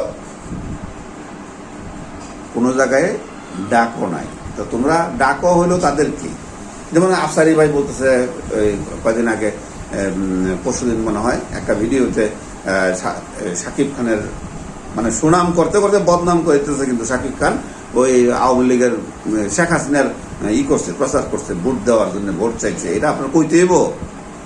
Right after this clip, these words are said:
হ্যাঁ, বাংলাদেশের নাগরিক সবাই তো সবার সাপোর্ট দেয়। তো এটা আপনারা এখন কইতে হইব কেন লিগে? মানে, শাকিব খান আপনারা ওই যে জেমস ছবির, এ, বঙ্গবিডির জেমস ছবির, ছবির আর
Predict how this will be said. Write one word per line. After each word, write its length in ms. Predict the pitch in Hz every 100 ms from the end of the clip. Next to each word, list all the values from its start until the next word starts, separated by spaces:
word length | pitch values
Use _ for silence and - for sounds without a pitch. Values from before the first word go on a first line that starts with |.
| -
হ্যাঁ, 260 | - 208 - - - - - - - - - - - - - - - - - -
বাংলাদেশের 480 | 170 180 165 196
নাগরিক 420 | 202 208 202 202 -
সবাই 280 | 180 214 226
তো 80 |
সবার 220 | 196 302 -
সাপোর্ট 400 | 175 139 104 -
দেয়। 120 | - - - -
তো 60 | 123
এটা 200 | 139 220
আপনারা 260 | 202 214 190
এখন 140 | 180
কইতে 200 | 190 165
হইব 140 | 143 123
কেন 100 | 113
লিগে? 240 | 85 80 - - - - - - -
মানে, 320 | 107 131 139 135 113 - - - 104
শাকিব 280 | 143 160 151
খান 160 | 135 143
আপনারা 340 | 151 151 143
ওই 100 | 143 139
যে 260 | 143 127 113
জেমস 300 | 113 139 135
ছবির, 340 | 151 139 135 117 - - - -
এ, 180 | 107 95
বঙ্গবিডির 560 | 120 139 135 135 123 110
জেমস 320 | 113 123 120
ছবির, 140 | 131 120 -
ছবির 180 | 127
আর 120 | 127